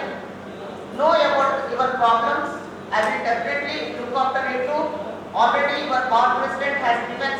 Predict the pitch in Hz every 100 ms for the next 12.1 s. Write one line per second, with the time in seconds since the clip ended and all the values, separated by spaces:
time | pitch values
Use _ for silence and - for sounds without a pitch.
0 | 262 226 - - - 247 247 - 277 254
1 | - 233 240 277 571 - - - - -
2 | - 240 247 247 - - - 247 247 285
3 | 302 302 302 302 - - - - - 269
4 | 247 254 311 - 294 294 247 247 247 247
5 | 247 247 254 302 302 285 277 240 247 -
6 | 254 302 302 302 302 302 - 254 254 254
7 | 311 311 269 - 262 247 247 254 330 -
8 | - - - - - - - - 294 269
9 | 208 - - - - - - - - -
10 | - - - - - - - - 285 285
11 | 320 339 330 311 311 - 240 220 - -
12 | -